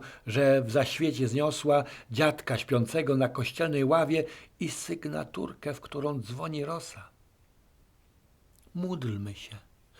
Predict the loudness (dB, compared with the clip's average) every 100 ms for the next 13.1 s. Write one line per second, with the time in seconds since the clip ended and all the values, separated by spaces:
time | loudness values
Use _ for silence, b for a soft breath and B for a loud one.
0 | B B -6 -2 0 -2 -4 -4 -6 -10
1 | -12 -6 -4 -2 -2 0 2 2 2 0
2 | B B B 0 4 6 4 0 -6 -6
3 | -6 -10 -10 -4 4 6 6 2 0 4
4 | 4 2 0 0 0 -2 -4 2 2 4
5 | -2 B B B B _ _ _ -6 -4
6 | -2 0 0 -2 -6 -10 -6 0 0 2
7 | 0 0 -2 -2 0 4 4 4 2 2
8 | 0 0 -2 -2 0 0 0 -2 -4 -6
9 | b b b _ _ -6 -2 -2 0 -2
10 | -4 -8 -6 -4 -2 -2 -4 -6 -4 -4
11 | -4 -10 _ _ _ -8 -8 -4 -4 -2
12 | -4 -4 -8 -10 -10 -8 -10 -10 -14 -14
13 | -16